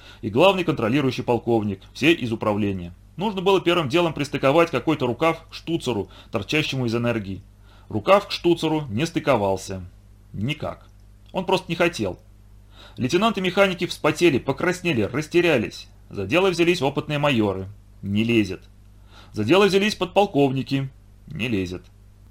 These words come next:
Полковник уже не стал ронять свой авторитет. Было понятно, что тут что-то не так.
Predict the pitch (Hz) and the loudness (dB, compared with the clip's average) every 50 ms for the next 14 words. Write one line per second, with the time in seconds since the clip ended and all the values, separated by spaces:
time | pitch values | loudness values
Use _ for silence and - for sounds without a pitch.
0 | - - 120 117 107 - 156 185 196 214 208 - 185 139 185 185 190 170 - 180 | -4 0 0 0 4 6 6 6 6 6 2 2 2 4 4 2 2 2 4 6
1 | 180 185 180 175 165 160 135 - - 127 123 117 - - 120 123 113 - 107 101 | 6 6 6 4 4 2 -2 0 2 2 2 2 0 -2 -4 -4 -4 -4 -4 -6
2 | 85 - - - - - - 95 120 180 202 202 208 190 165 165 180 180 180 170 | -6 -8 -12 -20 -20 -18 -6 0 2 2 2 4 2 2 2 4 2 0 0 -2
3 | 131 104 95 - - 117 110 - - 196 202 - - - 156 156 - 151 147 131 | -6 -6 -8 -6 -6 -6 -4 -2 -2 -2 -2 -4 -4 -4 -4 -4 -4 -6 -6 -6
4 | - - 107 98 - - | -4 -2 -2 -2 -4 -10